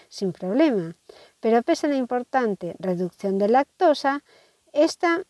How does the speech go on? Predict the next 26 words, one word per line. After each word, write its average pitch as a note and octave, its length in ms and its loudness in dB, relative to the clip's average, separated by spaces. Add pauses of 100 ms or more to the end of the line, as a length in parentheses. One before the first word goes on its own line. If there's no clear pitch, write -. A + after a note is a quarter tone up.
(120)
no G3+ 320 -2
es A#3 240 -2 (100)
eliminada G#3 640 2
completamente G#3 800 -2
y F3+ 180 -6
personas F#3 540 -6
con F3 120 -12
una, G#3+ 440 0 (100)
con F#3 240 -6
una G#3+ 300 0
alta F3+ 320 -8 (160)
intolerancia F#3+ 1040 -2 (320)
pueden G#3 360 2
continuar A3 680 0
teniendo F3 420 -4
problemas, G3 640 -2
obviamente. F3 640 -4 (500)
Entonces C#4 380 0
se D4 100 2
recomienda C#4 840 0
a F#3 120 -8
los, F3+ 840 -6
a G3+ 80 -6
las F#3+ 160 -2
personas B3 580 -4 (380)
que, G#3+ 640 4